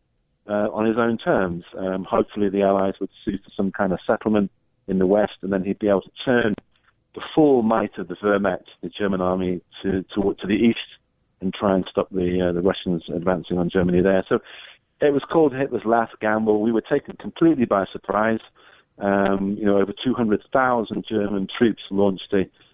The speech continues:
very, very violent attack in the early hours of the sixteenth of December nineteen forty-four, and it took us completely by surprise. There was absolute chaos and panic, um,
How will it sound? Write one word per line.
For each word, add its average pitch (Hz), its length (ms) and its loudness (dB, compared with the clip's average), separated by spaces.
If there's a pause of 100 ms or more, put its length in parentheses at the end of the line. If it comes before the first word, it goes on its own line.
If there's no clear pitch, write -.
(240)
very, 127 280 2
very 98 300 0
violent 95 480 -2
attack - 460 -8
in 92 140 -8
the 92 160 -4
early 95 260 2
hours 92 280 0
of 87 80 -12
the 85 140 -8
sixteenth 87 340 -8
of 87 60 -2
December 95 320 -2
nineteen 90 280 -2
forty-four, 95 460 2 (420)
and 120 100 4
it 113 140 0
took - 140 -6
us - 120 2
completely 131 380 2
by 110 220 2
surprise. 95 400 0
There 95 80 0
was 92 200 0 (100)
absolute 95 460 -2 (240)
chaos 117 340 0 (680)
and 92 200 -8
panic, 110 420 -2 (140)
um, 92 480 -4